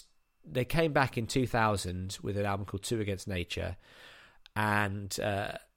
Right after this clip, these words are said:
they won a Grammy for, for this album. So it was, it was a well-regarded album. But you listen to it and you go, "I,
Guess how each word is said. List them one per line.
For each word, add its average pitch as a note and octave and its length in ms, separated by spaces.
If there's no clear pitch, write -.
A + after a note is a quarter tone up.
they A2 440
won C3 160
a B2 40
Grammy B2 380
for, A#2 160
for - 180
this G#2+ 200
album. A2 360
So - 140
it A2 60
was, - 360
it - 100
was G#2+ 100
a G#2+ 60
well-regarded A#2 640
album. F#2+ 460
But - 120
you B2+ 80
listen C3 280
to G#2 120
it F#2+ 60
and F2 80
you G#2 60
go, G2 240
"I, B2 800